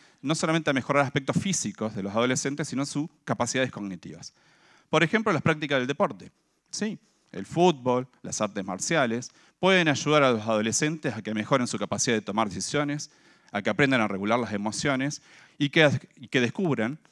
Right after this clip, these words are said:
la importancia de cooperar con otros. También, anoten los papás, los videojuegos pueden ayudar a mejorar la capacidad de tomar decisiones, la capacidad atencional y la capacidad también incluso de regular emociones de los adolescentes.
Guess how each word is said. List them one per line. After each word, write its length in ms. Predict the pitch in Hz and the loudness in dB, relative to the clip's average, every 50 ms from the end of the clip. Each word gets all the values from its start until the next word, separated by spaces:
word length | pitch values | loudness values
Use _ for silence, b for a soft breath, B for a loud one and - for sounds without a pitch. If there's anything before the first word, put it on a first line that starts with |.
| - | -6
la 80 | - 139 | -2 -2
importancia 800 | 123 117 147 135 139 - 165 165 170 156 143 - 160 147 156 156 | 0 2 2 2 2 4 2 2 4 2 0 0 -2 -2 -4 -4
de 140 | 123 113 107 | -4 -6 -6
cooperar 380 | - 107 - 117 107 113 113 110 | -6 -4 -4 0 0 0 0 0
con 160 | 110 95 92 | -6 -8 -8
otros. 480 | 87 - - - - - - - _ _ _ _ _ _ _ _ _ _ _ _ _ _ _ - | -8 -12 -14 -16 -18 -18 -20 -20 _ _ _ _ _ _ _ _ _ _ _ _ _ _ _ 2
También, 580 | - 135 131 147 156 160 170 180 - - - _ - | 4 4 4 6 4 4 4 2 -2 -10 -16 _ -10
anoten 380 | - 101 117 120 117 127 123 117 | -6 -2 -2 -2 -2 -2 -4 -4
los 80 | 113 | 0
papás, 500 | - 131 127 151 165 175 180 170 - b b b b b b | 0 0 4 4 4 4 4 0 -8 b b b b b b
los 220 | - 127 123 117 117 | 0 0 0 2 2
videojuegos 960 | 123 135 151 170 170 - - 147 175 180 180 151 123 107 95 95 - - - _ _ _ | 2 4 6 6 4 4 2 2 4 4 4 6 4 2 -2 -4 -8 -14 -16 _ _ _
pueden 280 | - 127 131 131 131 131 | 0 2 4 4 4 2
ayudar 520 | 135 127 - - 143 143 135 139 139 - - | 0 -2 -2 0 2 4 4 2 2 -2 -8
a 80 | 101 | -6
mejorar 400 | 98 104 - - 113 113 123 117 | -6 -6 -4 -2 0 0 2 0
la 80 | 110 101 | 0 -2
capacidad 400 | 92 92 90 95 92 - 127 123 | -6 -6 -8 -6 -4 0 0 0
de 80 | 120 | 0
tomar 260 | 107 123 117 120 120 113 | 0 -2 -2 -2 -2 -2
decisiones, 720 | - 123 113 - - 135 127 123 123 120 135 - - _ - | -4 -6 -6 -4 0 0 0 0 -2 -4 -6 -8 -12 _ -12
la 120 | 90 92 | -12 -8
capacidad 440 | - 104 - 107 - - - 117 117 | -8 -6 -6 -4 -4 0 0 2 0
atencional 640 | 107 110 107 107 - - 117 120 120 123 127 127 b b b b b b b b b b b b | 0 0 -4 -6 -4 -4 -2 -2 0 0 -2 -2 b b b b b b b b b b b b
y 120 | b 175 175 | b 4 6
la 100 | 175 156 | 6 6
capacidad 360 | 151 135 135 120 - - 175 | 6 2 2 0 0 0 0
también 240 | 160 151 156 165 156 | 0 2 0 0 -4
incluso 300 | 143 156 160 - - 123 | -2 -4 -4 -2 0 0
de 80 | 110 | 0
regular 300 | 104 107 101 113 123 131 | 0 0 0 2 2 2
emociones 560 | 127 117 113 113 - - 127 120 123 123 - - | 2 0 -2 -4 -4 -4 -4 -4 -4 -6 -8 -8
de 100 | 104 98 | -8 -8
los 140 | 98 95 | -6 -6
adolescentes. 840 | 101 95 92 92 92 95 - - 95 85 85 80 - 101 - - | -6 -6 -6 -6 -6 -6 -6 -6 -8 -10 -12 -14 -16 -16 -18 -18